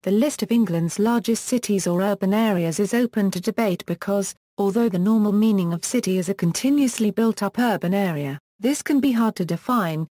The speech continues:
particularly because administrative areas in England often do not correspond with the limits of urban development, and many towns and cities have,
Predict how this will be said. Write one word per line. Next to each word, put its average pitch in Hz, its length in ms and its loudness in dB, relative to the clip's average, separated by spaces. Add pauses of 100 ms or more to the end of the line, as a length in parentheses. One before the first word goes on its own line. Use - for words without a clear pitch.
(120)
particularly 196 640 0
because 185 320 -2
administrative 226 720 2
areas 208 500 0
in 196 120 2
England 208 420 2
often 214 280 0
do 214 140 2
not 220 260 2
correspond 220 680 -2
with 185 140 -4
the 208 60 2
limits 214 440 2
of 185 120 -2
urban 214 320 2
development, 196 760 -2 (240)
and 190 180 0
many 226 240 4
towns 208 420 0
and 196 160 0
cities 196 440 -2
have, 185 200 -4